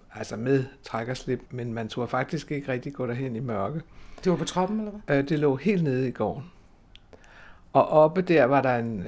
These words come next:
Speaker 1: øh, i køkkenet, det lille bitte køkken, var der en håndvask med koldt vand og skrå vægge. Og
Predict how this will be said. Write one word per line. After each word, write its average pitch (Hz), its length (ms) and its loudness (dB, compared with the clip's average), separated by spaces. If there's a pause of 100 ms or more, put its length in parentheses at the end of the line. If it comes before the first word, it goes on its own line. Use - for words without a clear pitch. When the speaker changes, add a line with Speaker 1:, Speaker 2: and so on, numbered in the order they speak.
Speaker 1:
øh, - 60 -8
i 98 120 -8
køkkenet, 180 480 0
det 147 100 0
lille 156 260 0
bitte 143 220 0
køkken, 180 500 0
var 101 140 4
der 107 140 0 (100)
en 113 180 -4
håndvask 160 560 -4
med 120 80 -8
koldt 117 340 -2
vand 156 220 0 (140)
og 127 240 -4
skrå - 440 -4
vægge. 147 440 0 (640)
Og 131 300 0